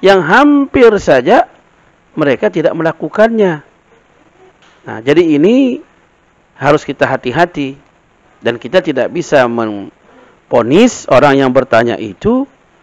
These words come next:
akan masuk kepada dalam, eh, apa namanya, orang yang memang mencari ilmu atau orang yang memang akan celaka dengan pertanyaannya. Ya, jadi buat kita, buat kita sekali lagi,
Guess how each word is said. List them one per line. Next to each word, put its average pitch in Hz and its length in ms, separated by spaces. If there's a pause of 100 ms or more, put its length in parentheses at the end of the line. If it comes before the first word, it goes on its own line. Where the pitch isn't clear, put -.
(220)
akan 131 320
masuk 135 400
kepada 123 400
dalam, 117 240
eh, 101 400
apa 123 160
namanya, 120 480
orang 123 320
yang 117 160
memang 117 320
mencari 113 400 (160)
ilmu 190 400 (800)
atau 160 320
orang 151 320
yang 143 160
memang 123 320
akan 151 240
celaka 190 400
dengan 147 240
pertanyaannya. 127 880 (1200)
Ya, 101 240
jadi 160 480
buat 147 160
kita, 131 640 (1200)
buat 147 240
kita 120 320
sekali 113 400
lagi, 110 320